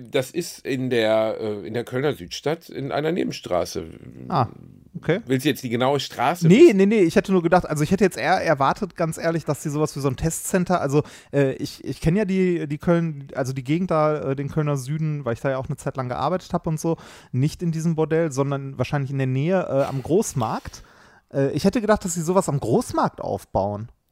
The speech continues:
Speaker 2: Da ist halt Platz, ne?
Speaker 1: Äh, äh,
Speaker 2: Irgendwie drei
Speaker 1: was heißt
Speaker 2: Container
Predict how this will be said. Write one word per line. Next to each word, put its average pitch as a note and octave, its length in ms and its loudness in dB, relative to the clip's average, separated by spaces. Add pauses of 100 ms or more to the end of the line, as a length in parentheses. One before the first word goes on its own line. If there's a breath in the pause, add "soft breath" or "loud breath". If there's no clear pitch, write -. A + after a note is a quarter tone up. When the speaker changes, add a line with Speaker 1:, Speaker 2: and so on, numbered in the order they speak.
Speaker 2:
Da - 80 -6
ist - 120 -8
halt - 200 0
Platz, - 560 -8 (240 loud breath)
ne? D3+ 280 0 (220)
Speaker 1:
Äh, A#2+ 320 0
äh, F#2 380 -6
Speaker 2:
Irgendwie D3 200 2
drei C#3+ 120 0
Speaker 1:
was D#3 60 6
heißt - 80 0
Speaker 2:
Container D#3 280 4